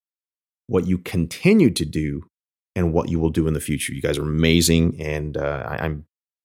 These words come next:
absolutely blessed to have served alongside of you. All right. As always, check me out on Facebook. Uh, <laughs> I can't talk today. Facebook, Instagram, and Twitter. And finally, my website over at C mike dot org. Now, that is,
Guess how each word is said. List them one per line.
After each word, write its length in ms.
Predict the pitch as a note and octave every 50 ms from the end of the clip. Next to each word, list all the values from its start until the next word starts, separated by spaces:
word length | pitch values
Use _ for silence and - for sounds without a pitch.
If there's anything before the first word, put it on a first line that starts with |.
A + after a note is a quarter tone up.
| - F#2
absolutely 440 | F2 D#2+ - - F#2+ E2 C#2+ F2+
blessed 460 | D#2+ - F#2 F2+ D#2 - - - - - _ _ _ _ _ _ _ -
to 80 | -
have 140 | D#2+ D#2 D#2
served 440 | - - F2+ E2+ E2 D#2 D2+ D2 - -
alongside 480 | - D2+ D2+ D#2 D#2 - - - - -
of 80 | - -
you. 160 | D2+ D2+ - _ _ _ _ _ _ _ _ _ _ _ _ _ _ _ _ -
All 60 | E3+
right. 180 | A3 F4 - - _ _ -
As 140 | - G#2
always, 320 | C3 D3+ D#3+ D#3+ D#3 C#3+ -
check 180 | - E3 B2
me 120 | C3+ D3+ D3+
out 100 | D3 C#3
on 60 | B2
Facebook. 580 | - D#3 C#3+ - - B2+ B2 B2 B2 - - - -
Uh, 180 | C#3 G2 G2 F2 - - - - -
<laughs> 20 | A#2+ - - - - - - - _ _ -
I 180 | - - - -
can't 240 | - - C3 - -
talk 240 | - - - A2
today. 380 | - - C#3 C#3 - - - -
Facebook, 840 | - - - - - D#3 D#3 - - - - - - G#2+ C3+ - - - - - - - B3 -
Instagram, 720 | - - G3 - - - D3 B2+ - - C#3+ B2+ C3 B2+ B2
and 120 | G#2 G#2+
Twitter. 480 | - - A#2+ B2 A2+ G#2+ F#2 E2+ - - - - - - - - - - - -
And 200 | - E3 D#3+ -
finally, 460 | - - - D#3 D#3 F3+ F3+ E3 D#3
my 140 | D3 C3+ B2+
website 460 | A#2+ A#2 B2 B2 A#2+ G#2+ B2+ B2 A#2+
over 260 | A2+ A2+ A2 G#2 G#2+ F#2+
at 80 | F2+
C 440 | - - - - - - D3 D#3+ E3+
mike 460 | E3 D3+ C3+ A2+ A2+ A#2 - - - - G2+
dot 320 | F#2 G2+ F#2+ G2 G2 - -
org. 320 | - F2 F2+ D#2+ C#2+ D2 - -
Now, 200 | F#2 F2 F2 F2
that 200 | F2 F2 E2 E2
is, 380 | E2 D#2+ E2 D#2+ D#2+ - -